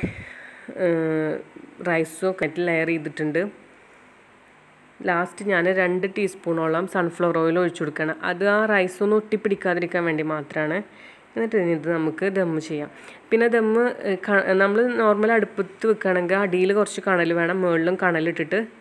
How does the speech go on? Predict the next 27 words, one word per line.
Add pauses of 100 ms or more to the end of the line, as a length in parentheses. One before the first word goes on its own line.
അടിയിൽ
നല്ല (100)
കണൽ
വേണം,
കാരണം
ചിക്കൻ
വേവാവുള്ളതല്ലേ, (500)
അതൊന്ന്
ശ്രദ്ധിക്കുക. (400)
ഇപ്പം
ഞാൻ
ചെയ്യുന്നത്
സ്റ്റൗവിലാണ്. (480)
അതായത്, (360)
ഏ, (480)
ഒരു (260)
പഴയ
നോൺ
സ്റ്റിക്ക്
പാനിൻ്റെ
മുകളിൽ (100)
നമ്മുടെ
പാത്രം
കയറ്റി
വെച്ചിട്ട് (480)
കുറഞ്ഞ
ഫ്ലെയിമിൽ